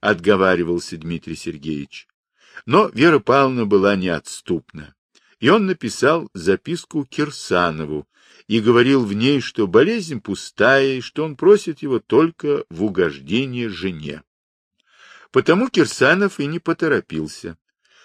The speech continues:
Пробыл в госпитале до самого обеда и приехал к Лопуховым уже часу в шестом вечера. «Нет, Александр, я хорошо сделал, что позвал тебя», — сказал Лопухов.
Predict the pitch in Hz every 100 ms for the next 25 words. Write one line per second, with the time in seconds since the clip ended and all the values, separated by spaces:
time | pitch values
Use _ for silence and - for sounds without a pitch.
0 | _ - 160 214 175 151 120 92 87 104
1 | 143 - - 101 98 92 85 92 - 95
2 | 85 80 76 76 65 92 190 185 196 _
3 | _ - - 98 - 87 80 110 180 196
4 | 185 - 123 - 85 - 101 156 170 156
5 | 120 107 127 - 92 - 120 151 - -
6 | 82 - 101 117 101 78 71 - - -
7 | 67 _ _ _ _ _ _ _ _ _
8 | _ _ _ _ _ _ _ _ _ -
9 | 117 131 - 113 107 - 104 104 95 90
10 | 85 156 - 147 147 - 127 107 78 92
11 | 95 95 90 - 90 - 90 73 82 78
12 | - 73 76 71 - 80 85 78 73 -
13 | 69 135 165